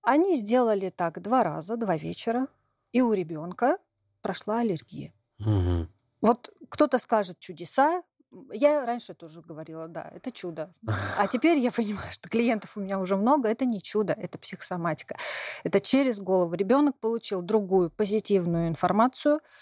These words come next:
Speaker 1: А, мама с папой, мама же — это же авторитет, и папа тоже. Да? Раз мама с папой сказали,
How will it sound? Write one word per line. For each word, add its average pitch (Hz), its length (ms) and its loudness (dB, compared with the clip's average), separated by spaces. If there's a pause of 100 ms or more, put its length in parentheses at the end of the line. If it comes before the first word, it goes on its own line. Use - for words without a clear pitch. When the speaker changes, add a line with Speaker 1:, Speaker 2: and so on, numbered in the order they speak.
(420)
Speaker 1:
А, 180 760 2
мама 175 340 2
с - 60 -6
папой, 180 380 0
мама 170 280 -6
же — 160 160 -12
это 156 180 -16
же 160 140 -14
авторитет, 208 720 -4
и - 100 -14
папа 185 320 0
тоже. 156 320 -8
Да? 175 180 -2
Раз 175 160 -2
мама 170 260 2
с - 40 -6
папой 165 280 -2
сказали, 233 380 2